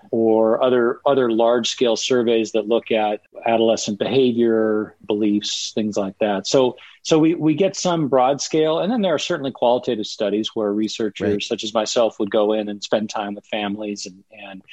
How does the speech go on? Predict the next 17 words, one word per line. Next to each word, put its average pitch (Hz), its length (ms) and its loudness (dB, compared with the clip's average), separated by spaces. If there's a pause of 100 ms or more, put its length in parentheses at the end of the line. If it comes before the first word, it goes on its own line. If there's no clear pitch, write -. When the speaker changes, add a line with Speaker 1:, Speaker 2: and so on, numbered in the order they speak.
(160)
Speaker 1:
not 139 200 2
only 127 200 0
talk 120 280 0
with 113 140 -6
parents, 110 400 -4
but 107 240 -4
oftentimes 104 560 -4
get 104 140 -6
a 98 60 -8
chance 95 360 -10
to, 92 240 -10 (120)
to 117 100 -4
observe 117 560 0
and 107 180 -4
talk 98 260 -6
with, 98 120 -14 (180)
with 101 160 -14